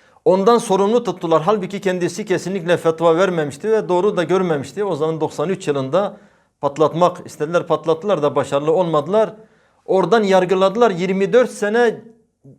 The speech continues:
cezaevinde kaldı Ömer Abdurrahman. İki yüz otuz altı sene vermişlerdi. Ebedi vermişlerdi ve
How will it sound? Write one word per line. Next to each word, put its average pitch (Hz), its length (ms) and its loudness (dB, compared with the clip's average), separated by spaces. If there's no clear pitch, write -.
cezaevinde 180 720 2
kaldı 175 420 0
Ömer 170 300 -2
Abdurrahman. 165 600 0
İki 160 240 -6
yüz 226 140 2
otuz 185 300 0
altı 180 240 2
sene 196 320 0
vermişlerdi. 117 640 -4
Ebedi 165 400 4
vermişlerdi 170 680 2
ve 233 240 2